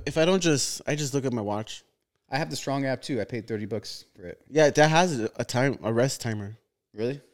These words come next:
Speaker 1: So you can, it, it's like a, yeah, like a little timer. I don't use it on the watch though, 'cause I, I didn't really like it. But if you go onto the actual app, there's a rest timer. You can set it to, like, forty-five seconds or a minute or whatever.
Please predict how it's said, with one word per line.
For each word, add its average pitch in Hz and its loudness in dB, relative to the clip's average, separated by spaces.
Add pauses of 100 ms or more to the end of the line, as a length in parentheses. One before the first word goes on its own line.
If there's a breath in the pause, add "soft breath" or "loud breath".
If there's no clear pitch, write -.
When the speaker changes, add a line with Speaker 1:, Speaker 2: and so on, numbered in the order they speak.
(140)
Speaker 1:
So 139 4
you 143 8
can, 131 0 (100)
it, 131 4
it's 123 0
like 139 0
a, 123 0 (100)
yeah, 117 0
like 123 0
a 135 0
little 135 4
timer. 147 -2 (420)
I 160 6
don't 214 8
use 214 4
it 202 4
on 185 2
the 139 0
watch 127 0
though, 117 0
'cause 117 -4
I, 113 -2
I 117 -2
didn't 135 0
really 120 0
like 110 -4
it. 156 -6 (580 soft breath)
But 135 8
if 131 0
you 127 -4
go 147 0
onto 151 2
the 104 -2
actual 120 0
app, 127 0
there's 131 -2
a 127 -2
rest 127 2
timer. 123 -2
You 120 -2
can 113 -8
set 127 0
it 123 -4
to, 120 -4
like, 110 -2
forty-five 123 -2
seconds 113 -6
or 107 -4
a 107 -4
minute 113 -2
or 104 -6
whatever. 101 -6